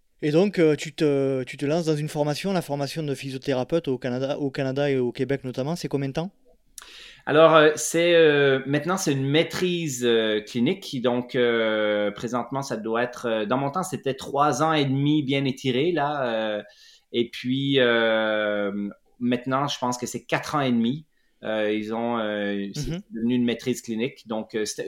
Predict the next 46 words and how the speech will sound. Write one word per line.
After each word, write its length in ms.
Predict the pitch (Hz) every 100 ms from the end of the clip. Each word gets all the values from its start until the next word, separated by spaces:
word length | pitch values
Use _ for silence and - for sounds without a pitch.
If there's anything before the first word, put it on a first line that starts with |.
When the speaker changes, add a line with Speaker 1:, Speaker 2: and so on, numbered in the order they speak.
| 117
Speaker 2:
on 160 | 117
a 60 | 123
une 100 | 123
équivalence, 480 | 123 120 113 131 -
c'est 60 |
la 60 | 117
même 120 | 120
chose 300 | 120 127 117
maintenant, 360 | 113 110 131 147
mais 160 | 123
ils 220 | 110 104 113
étudient 300 | - 110 104
plus 140 | 113
longtemps. 340 | 107 104 131 165 - _ _ -
C'était 260 | - 113
un, 640 | 131 127 120 113 110 107 107
nous, 120 | 113 143
on 80 |
appelle 180 | 131 123
ça 160 | 113 139
le 60 |
baccalauréat, 640 | 117 139 147 135 127 131 151
mais 100 | 135
le 100 | 117
baccalauréat 580 | 117 127 120 120 123 131
en 40 |
France, 220 | 120 131 -
c'est 100 | 113
pas 80 | 113
la 60 |
même 120 | 113
chose, 240 | 113 156 139
mais 80 | 113
le 100 | 110
premier 360 | - 143 147
niveau 200 | 139 123
universitaire, 500 | 123 117 - - 151
et 60 | 135
c'est 200 | - 117
un 120 | 120
niveau 280 | 123 117 135
Speaker 1:
Eh 20 |
Speaker 2:
universitaire. 340 | 123 113 143
Speaker 1:
oui, 120 | 147 151
c'est 160 | 135
ça. 180 | 131 131